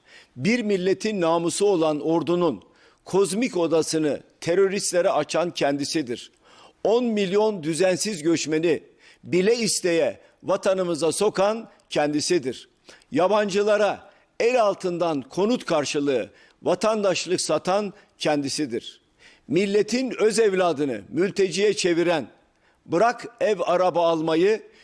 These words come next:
kira bile ödeyemeyecek duruma düşüren kendisidir. O biliyor da maalesef T R T de bu gerçekleri size göstermiyor. Bu konuşmayı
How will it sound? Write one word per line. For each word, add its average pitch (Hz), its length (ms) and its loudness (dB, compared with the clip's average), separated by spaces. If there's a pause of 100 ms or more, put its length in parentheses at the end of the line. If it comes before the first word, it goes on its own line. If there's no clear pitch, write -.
(200)
kira 220 480 2
bile 220 240 0
ödeyemeyecek 175 960 0
duruma 160 400 0
düşüren 170 500 -2 (280)
kendisidir. 135 800 -4 (600)
O 175 220 2
biliyor 185 400 2
da 165 320 -2 (220)
maalesef 170 800 -2
T 165 140 -2
R 208 100 2
T 220 200 0
de 175 120 2
bu 160 100 0
gerçekleri 160 800 0 (260)
size 165 340 0
göstermiyor. 131 840 -2 (420)
Bu 240 120 -2
konuşmayı 185 800 0